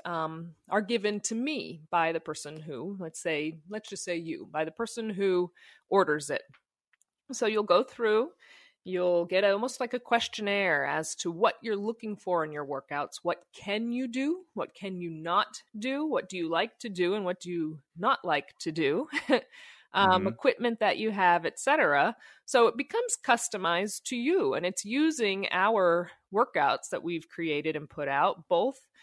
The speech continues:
Speaker 1: um, the recorded as well as the live streams that we have. Um, and I'll go through and I'll give you options each day,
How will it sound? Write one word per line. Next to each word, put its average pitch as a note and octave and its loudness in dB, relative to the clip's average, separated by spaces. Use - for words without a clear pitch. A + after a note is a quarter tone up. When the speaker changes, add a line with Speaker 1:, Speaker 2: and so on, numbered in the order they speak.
Speaker 1:
um, E3 0
the F3 0
recorded G3+ 2
as G3 0
well F#3+ 2
as G#3 -2
the F#3 0
live D3+ 2
streams D3+ -10
that - -4
we D#3 -4
have. D3+ -2
Um, D3+ -2
and F3+ 0
I'll D#3+ -2
go D#3+ 0
through A#3 -2
and F#3+ -4
I'll F3 0
give G3 -6
you G3 -2
options A#3+ 2
each C4+ -10
day, A3 4